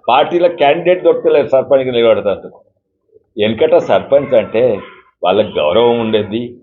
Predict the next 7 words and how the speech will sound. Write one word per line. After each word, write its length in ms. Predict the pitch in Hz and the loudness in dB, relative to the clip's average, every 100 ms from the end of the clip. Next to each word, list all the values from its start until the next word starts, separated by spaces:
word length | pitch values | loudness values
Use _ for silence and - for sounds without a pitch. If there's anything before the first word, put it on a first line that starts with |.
| - - | -16 -8
అధికారం 460 | 110 131 123 123 | -6 0 2 2
ఉండేది, 460 | 113 110 107 110 117 - _ _ - | 0 -2 -2 -4 -8 -12 _ _ -4
వాళ్ళు 320 | 107 107 - | -2 -2 -6
చెప్పిన 280 | - 120 123 | -6 -2 -2
మాట 340 | 110 101 107 113 101 - - - _ 82 | 0 -2 0 0 0 -6 -20 -20 _ -10
ఎమ్మెల్యేలు 420 | 85 117 123 120 | -4 0 0 0
వినేది, 520 | 117 113 104 117 113 | 0 -2 -4 -6 -6